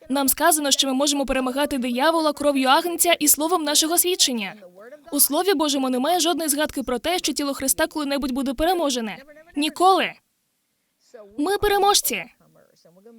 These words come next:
І ми будемо говорити про переможне життя в кінці днів і про відсутність страху. Знаєш, Глорія, усюди, де я буваю, я бачу, що люди бояться.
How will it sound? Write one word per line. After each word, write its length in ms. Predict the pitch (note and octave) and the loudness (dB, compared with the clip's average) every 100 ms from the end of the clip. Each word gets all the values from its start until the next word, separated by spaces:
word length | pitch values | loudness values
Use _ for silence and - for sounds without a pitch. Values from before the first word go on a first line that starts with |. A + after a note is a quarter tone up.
| A#3 - | -20 -6
І 80 | D4+ | -2
ми 80 | D#4+ | 0
будемо 260 | D#4 D4+ | 2 2
говорити 400 | C#4 C4+ D#4 G4 | 0 0 0 -2
про 140 | C#4 C#4+ | -4 -2
переможне 480 | C4 B3 C#4 C4 | 0 2 0 0
життя 300 | B3+ A#3+ C#4 | -2 -2 -2
в 80 | D4+ | -2
кінці 300 | C4 A#3+ A#3 | -2 -4 -4
днів 360 | G3 C4 F4+ - - | -6 -4 -6 -6 -4
і 80 | |
про 120 | C#4+ D4 | -2 -2
відсутність 480 | C#4 C#4 - D#4 - | 0 0 2 -2 0
страху. 420 | D4+ A#3 G3+ F3+ - D#4 F4 C#4+ - _ _ - | 0 -2 -6 -14 -16 -20 -20 -20 -20 _ _ -12
Знаєш, 360 | B3+ F4 A4+ E4 | -6 -2 -2 0
Глорія, 400 | D4+ B3 G3+ F3 G4 A#3+ E3 _ _ _ B3 - C#4+ - | -2 -2 -4 -8 -16 -20 -20 _ _ _ -20 -20 -18 -4
усюди, 320 | C#4+ E4 F4+ | -2 0 0
де 80 | D#4+ | 0
я 80 | C#4 | 0
буваю, 380 | C4+ C4+ F#4 D#4+ | -2 -2 0 0
я 120 | D4+ | 0
бачу, 260 | D4+ - F4 | 0 0 0
що 180 | - | -2
люди 160 | D#4+ D#4+ | -2 0
бояться. 560 | F#4 F4+ C4+ - G#3+ | 0 2 0 -2 -4